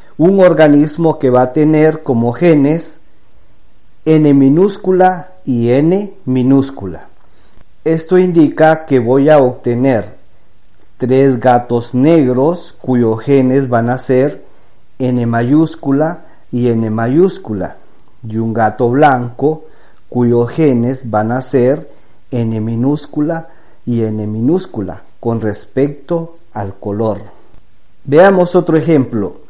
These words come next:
Si cruzamos dos hojas dentadas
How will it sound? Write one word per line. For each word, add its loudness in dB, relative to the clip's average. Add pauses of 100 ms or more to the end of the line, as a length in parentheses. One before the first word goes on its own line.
(600)
Si -4
cruzamos 2 (440)
dos 4
hojas 2
dentadas 4